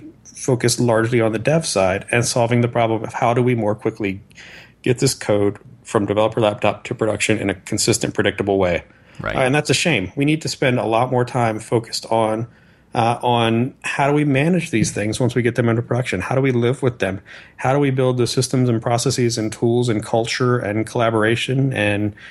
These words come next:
Speaker 1: and all of these things to make our entire team successful, uh, and make our company more successful, uh,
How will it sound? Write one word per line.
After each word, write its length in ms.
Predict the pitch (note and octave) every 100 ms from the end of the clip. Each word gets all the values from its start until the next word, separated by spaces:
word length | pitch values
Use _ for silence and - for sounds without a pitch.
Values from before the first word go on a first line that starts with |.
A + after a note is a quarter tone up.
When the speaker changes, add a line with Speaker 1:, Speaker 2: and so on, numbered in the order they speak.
| -
Speaker 1:
and 140 | C3 B2
all 140 | C#3
of 80 | C#3
these 180 | C3 -
things 320 | C3+ C3+ B2
to 120 | -
make 400 | A#2+ A#2+ A#2 -
our 100 | B2
entire 360 | A#2 - C3+ A#2
team 360 | A#2 - C#3+ C#3
successful, 720 | - - A2+ G2+ - A2 A2+ - - - -
uh, 220 | B2 A2+ -
and 480 | B2 B2 A#2+ B2+
make 200 | C#3 C3+
our 100 | A#2+
company 300 | A2+ C#3 D#3
more 200 | C3 A2+
successful, 680 | G#2+ - - G#2 B2+ A#2 A#2+ _ _ _ _
uh, 140 | B2